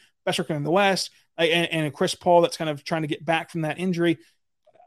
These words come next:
The stars would have to really align to lose out from here on out for the Thunder, and end on, like, a twenty-game losing streak. But, uh, it is possible, I guess. But I just think that this team, who almost was able to beat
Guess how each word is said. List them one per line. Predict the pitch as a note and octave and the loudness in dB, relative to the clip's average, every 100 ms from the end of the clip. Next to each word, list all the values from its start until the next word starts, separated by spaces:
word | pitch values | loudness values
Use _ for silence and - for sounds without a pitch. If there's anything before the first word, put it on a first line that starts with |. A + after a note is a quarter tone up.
| - F#3 | -20 -10
The | F3 G3 | 0 0
stars | - A#3 B3 A3 | 2 4 4 4
would | E3 | 0
have | F3+ - | -2 0
to | D#3 | -2
really | C#3+ D3+ F3 E3+ D#3 | 0 4 6 6 4
align | D3 D3 C#3+ C3+ B2+ | 0 -2 -6 -8 -10
to | - D3 C#3+ | -4 -2 0
lose | D3 D#3+ D3+ - - | 2 4 2 -2 -2
out | D3+ D3 - | -2 -2 -10
from | D3 C#3 | -14 -10
here | C3+ C#3 | -6 -6
on | C3+ | -4
out | C#3 - | -6 -4
for | D3+ | -6
the | C#3+ | -6
Thunder, | D#3 D3 C#3+ C#3 _ _ _ D3 | -6 -2 0 -2 _ _ _ -10
and | D3 | -4
end | D#3+ D#3 | 0 0
on, | D3 | 0
like, | C#3 | -4
a | |
twenty-game | - D#3 D3 C#3+ C#3+ | -6 -4 -2 -2 0
losing | D#3 D#3+ D3+ | 0 0 -4
streak. | - F3 - E3 | 0 0 0 -2
But, | F#3 F3+ D#3+ - - _ _ _ | 4 6 4 0 -18 _ _ _
uh, | D#3 D#3 | -6 -2
it | A3 C4 | 2 4
is | E4 | 2
possible, | - A#3+ A#3+ G#3 E3+ | 2 0 0 2 2
I | D3 | 2
guess. | D3 D3 | -2 -4
But | - F3+ | 0 0
I | |
just | G#3+ - | 0 -2
think | G3+ F3+ | -4 0
that | E3+ | 0
this | F3 - | 0 -4
team, | F3+ E3+ D3+ _ _ _ | -2 0 -2 _ _ _
who | G3 G3+ G3 - _ _ _ - | 2 4 4 -2 _ _ _ -2
almost | E4 A4 F3+ D#3+ F3 | 0 4 4 4 0
was | D#3 | 0
able | E3 D#3 | 0 0
to | |
beat | D3 D#3 | -2 -4